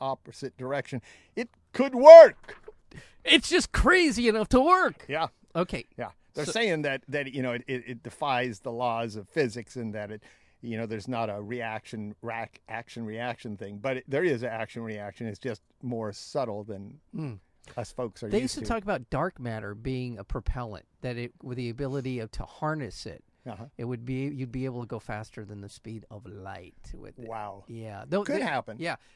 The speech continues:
Speaker 2: The, the ability, or, yeah, matter, antimatter, yeah, stuff,
Speaker 1: Yeah.
Speaker 2: yeah, whatever it is. That's smart stuff. That's
Speaker 1: Yeah.
Speaker 2: smart.
Speaker 1: And you know, Mike, those en-, energy regulations that limit incandescent bulbs.
Speaker 2: Yeah.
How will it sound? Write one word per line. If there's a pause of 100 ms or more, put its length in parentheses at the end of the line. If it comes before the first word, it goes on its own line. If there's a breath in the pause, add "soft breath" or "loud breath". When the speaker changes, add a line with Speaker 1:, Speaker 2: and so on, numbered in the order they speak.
Speaker 2:
The,
the
ability,
or, (300)
yeah, (200)
matter,
antimatter,
yeah,
stuff, (160)
Speaker 1:
Yeah.
Speaker 2:
yeah,
whatever
it
is. (560 soft breath)
That's
smart
stuff. (260)
That's
Speaker 1:
Yeah.
Speaker 2:
smart. (360)
Speaker 1:
And
you
know,
Mike, (340)
those
en-, (120)
energy
regulations
that
limit (120)
incandescent
bulbs.
Speaker 2:
Yeah.